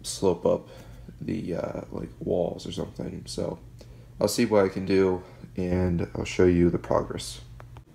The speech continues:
All right, guys, so I'm very sorry. I'm running a little bit behind. Uh, I'm filming this the day that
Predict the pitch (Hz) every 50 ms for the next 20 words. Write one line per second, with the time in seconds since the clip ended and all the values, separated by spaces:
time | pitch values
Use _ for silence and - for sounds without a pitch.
0 | - - - - - - 110 104 101 98 101 101 98 92 90 - - - 104 104
1 | 104 113 110 101 95 95 - - 95 92 95 92 95 101 113 120 127 117 104 92
2 | 92 92 92 101 98 87 95 92 - 104 95 87 95 95 95 95 95 92 92 85
3 | - 92 92 92 90 - - 98 90 - - 110 101 98 98 95 92 90 80 -
4 | - - - 82 - - 95 95 95 92 87 - - - - 92 92 92 - -